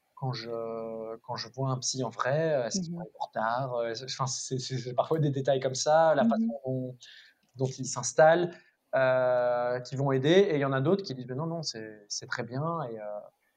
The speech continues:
Speaker 1: et il y a même des psys qui, qui font parfois de la psy, qui font des consultations par par message. Donc, c'est
Speaker 2: D'accord.
Speaker 1: encore un cran plus loin.
Speaker 2: Ouais, ouais, d'accord, c'est ça. Donc, finalement, euh, il y a une partie qui s'est coupée de la solution, mais une autre qui est, qui est dedans, on va dire.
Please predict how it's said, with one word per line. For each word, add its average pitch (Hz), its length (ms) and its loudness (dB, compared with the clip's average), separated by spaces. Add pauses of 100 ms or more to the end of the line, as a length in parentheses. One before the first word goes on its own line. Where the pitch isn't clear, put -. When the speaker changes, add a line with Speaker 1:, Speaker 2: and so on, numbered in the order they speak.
(180)
Speaker 1:
et 131 60 0
il - 20 4
y 123 40 6
a 120 40 2
même 127 340 0
des 117 100 -6
psys 185 240 -2
qui, 117 400 -10
qui - 120 -20
font 113 120 -20
parfois - 240 -6
de - 60 -8
la - 60 -10
psy, - 220 -14 (380)
qui 127 100 -14
font 123 140 -12
des 117 80 -8
consultations 123 460 -8
par - 300 -4 (380)
par 127 100 -4
message. 131 580 2
Donc, 117 200 -16
c'est 208 120 -8
Speaker 2:
D'accord. 170 180 -12
Speaker 1:
encore 151 220 2
un 127 60 -2
cran 156 280 0
plus 135 160 -6
loin. 143 200 -8 (320)
Speaker 2:
Ouais, 196 140 -6
ouais, 151 160 -10
d'accord, 175 240 -14 (100)
c'est - 120 -20
ça. 160 140 -20 (420)
Donc, 170 140 -2
finalement, 185 600 0
euh, 165 220 -4 (340)
il 185 80 -4
y - 20 0
a 170 60 0
une 180 160 -2
partie 196 300 -4
qui - 160 -10
s'est 190 120 -2
coupée 202 380 4
de 175 60 -4
la 160 140 -2
solution, 185 460 -4
mais 165 180 -4
une 170 120 0
autre 196 280 0
qui 175 260 -6
est, 151 100 -6
qui 170 220 -8
est 160 40 -2
dedans, 180 460 0
on 185 40 -4
va 170 120 -4
dire. 220 320 -4